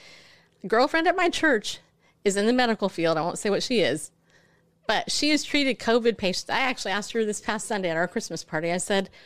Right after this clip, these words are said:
"Why are you against getting vaccinated yourself?" And she said, this is what she told me. She said, "Because too many people are dying and I can't,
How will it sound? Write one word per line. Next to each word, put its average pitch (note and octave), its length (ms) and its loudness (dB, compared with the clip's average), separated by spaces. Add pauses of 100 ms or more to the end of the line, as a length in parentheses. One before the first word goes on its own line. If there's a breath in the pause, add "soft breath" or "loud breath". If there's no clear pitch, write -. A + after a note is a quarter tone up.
(200 loud breath)
"Why A#3 240 2
are F#4+ 60 4
you D4 200 4
against F#3+ 460 -2
getting E3+ 300 -2
vaccinated D#3+ 720 -6
yourself?" F#3 480 -4 (420 loud breath)
And G#3+ 120 0
she C#4 220 2
said, F3 440 0
this F3 120 -4
is - 60 -10
what G3+ 140 0
she B3 120 0
told A#3+ 220 0
me. E3+ 140 -2 (320 loud breath)
She - 180 -6
said, G3+ 400 0
"Because F3+ 340 -4
too - 300 -2
many A3+ 240 2
people G3 380 -4
are D3+ 180 -4
dying E3 560 -4
and D3+ 140 -10
I D3+ 100 -2
can't, - 420 -12